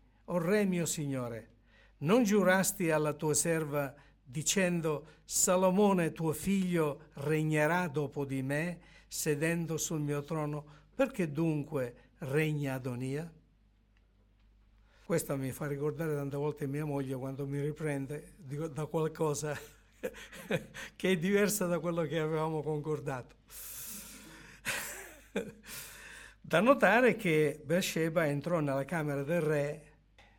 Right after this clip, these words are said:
prostrandosi. Se leggete tutto, naturalmente dice, dice, "Io sono la tua serva." Ora, quanti di, di, delle nostre mogli si sentono serve del proprio marito?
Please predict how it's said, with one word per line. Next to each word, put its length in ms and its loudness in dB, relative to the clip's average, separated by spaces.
prostrandosi. 920 -4
Se 220 -4
leggete 480 -2
tutto, 640 -8
naturalmente 880 -2
dice, 540 -4
dice, 400 -8
"Io 240 2
sono 300 0
la 120 0
tua 200 -2
serva." 560 -2
Ora, 260 4
quanti 420 4
di, 460 0
di, 440 -4
delle 300 0
nostre 380 -2
mogli 520 0
si 400 0
sentono 800 4
serve 540 0
del 180 -2
proprio 380 -2
marito? 560 -8